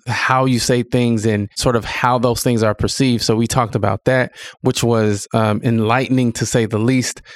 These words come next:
We also talked about internal alignment. A lot of times we talk about self-care, we talk about, uh, personal mastery, self-mastery, but we, we don't really dig deep into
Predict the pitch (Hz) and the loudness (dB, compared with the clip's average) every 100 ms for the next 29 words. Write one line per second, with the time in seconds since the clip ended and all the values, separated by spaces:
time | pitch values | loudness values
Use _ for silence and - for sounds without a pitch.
0 | - 143 240 302 320 165 151 123 127 113 | -2 0 0 0 0 0 -2 -2 0 2
1 | 107 113 - 127 - 131 120 110 - 113 | 0 -2 -2 0 2 2 2 2 0 0
2 | 110 113 110 101 98 - - 101 110 175 | 2 2 2 0 -2 -4 -4 0 0 0
3 | - 147 123 117 131 110 110 104 101 - | 0 0 2 0 0 0 0 0 0 -2
4 | - - 127 120 - - 131 113 113 110 | -6 -2 0 -2 -4 -4 0 2 2 0
5 | 101 - - - 120 117 104 110 107 104 | -2 -10 -20 -8 -4 -2 0 0 2 2
6 | 104 98 _ _ - 113 110 104 - 127 | 2 0 _ _ -4 0 0 0 0 0
7 | 117 123 110 104 110 117 - - 120 117 | 0 0 2 2 2 0 0 0 0 0
8 | - - 117 113 117 117 113 - - 113 | 0 0 0 0 0 0 0 -2 0 0
9 | 110 - _ _ _ _ _ _ - 127 | 0 -4 _ _ _ _ _ _ -4 -2
10 | 247 160 165 151 135 147 117 147 156 180 | 0 0 0 0 0 -2 -2 0 0 0
11 | 143 147 139 120 123 131 113 104 117 139 | 0 0 0 0 0 0 -2 -4 -2 0
12 | 139 135 117 - 123 113 107 | 0 0 0 0 0 2 0